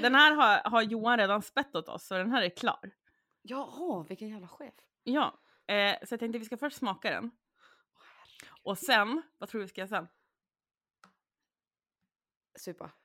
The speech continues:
Speaker 1: Mhm,
Speaker 2: Jag vet inte,
Speaker 1: det
Speaker 2: blanda, blanda en Gimlet.
Speaker 1: Nej, vi ska blanda drinkar på den och se om vi kan göra någonting bra av den här.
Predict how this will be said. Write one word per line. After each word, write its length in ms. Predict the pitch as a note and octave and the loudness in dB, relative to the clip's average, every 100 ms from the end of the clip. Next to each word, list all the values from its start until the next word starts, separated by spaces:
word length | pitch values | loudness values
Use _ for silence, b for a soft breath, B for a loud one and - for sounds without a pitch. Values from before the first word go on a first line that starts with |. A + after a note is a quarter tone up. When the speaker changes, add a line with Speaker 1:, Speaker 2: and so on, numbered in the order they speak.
| _ _ _ _ _ | _ _ _ _ _
Speaker 1:
Mhm, 260 | G#3 A3 | -6 -2
Speaker 2:
Jag 60 | A3 | 0
vet 20 | |
inte, 120 | A3+ F#3 | 0 2
Speaker 1:
det 0 | |
Speaker 2:
blanda, 300 | G#3 A3+ G#3 | 4 4 4
blanda 260 | A3+ A3 | 2 2
en 100 | A3+ | 0
Gimlet. 280 | A3+ E3+ D#3 - - - _ _ | 0 -2 -4 -8 -14 -18 _ _
Speaker 1:
Nej, 160 | G3+ G3 | -4 -4
vi 60 | F#3+ | -4
ska 140 | A3 | 0
blanda 500 | G#3 G3+ G3+ G3 G3 - _ F#3+ | 2 4 4 4 0 -10 _ -8
drinkar 400 | A3 G3+ A3+ A3 | -4 -2 -2 -2
på 180 | D#3+ | -2
den 180 | A#2+ E3+ | -6 -8
och 180 | G#3+ F#3 | -8 -8
se 200 | G3+ F3+ | -2 -2
om 140 | - | -2
vi 100 | E3+ | -6
kan 120 | E3+ F3 | -4 0
göra 240 | E3+ E3+ | 0 0
någonting 300 | E3 E3 F3+ | -4 -6 -4
bra 120 | E3+ | -2
av 100 | D3 | -2
den 80 | G#3+ | 0
här. 120 | A3 | 0